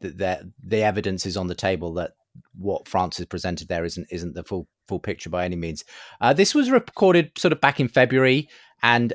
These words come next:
I think that maybe was, you know, th-, there was still some question marks, uh, even at that time over, over exactly. I think the, the evidence has become clearer since then, so I don't know whether Francis would,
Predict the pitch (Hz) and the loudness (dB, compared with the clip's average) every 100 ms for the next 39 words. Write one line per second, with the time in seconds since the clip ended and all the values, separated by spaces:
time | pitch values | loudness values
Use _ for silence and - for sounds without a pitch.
0 | - 120 - 139 120 127 131 135 120 120 | -2 -2 0 0 2 2 2 2 2 0
1 | 104 147 156 - _ - - 175 151 113 | -2 -8 -12 -16 _ -20 0 6 8 8
2 | 107 123 147 135 131 175 147 113 - 113 | 4 4 6 6 4 4 4 2 -2 0
3 | 127 - 107 101 90 - 87 85 107 98 | 0 0 0 0 -2 -4 -4 -4 -4 -6
4 | 95 101 98 - 92 90 90 87 87 95 | -2 -2 -2 -2 -2 -2 -4 -6 -6 -6
5 | 87 87 71 87 101 - 90 - - - | -6 -8 -8 -6 -8 -6 -10 -12 -6 -2
6 | - 156 117 113 117 120 113 101 101 - | 0 0 2 2 2 0 0 -2 -4 -4
7 | 101 107 101 95 - 117 98 - 87 87 | -2 -4 -4 -6 0 0 0 -4 -6 -6
8 | 82 110 110 95 92 85 98 87 - 80 | -4 -2 -2 0 -2 -2 -6 -8 -10 -12
9 | 85 | -12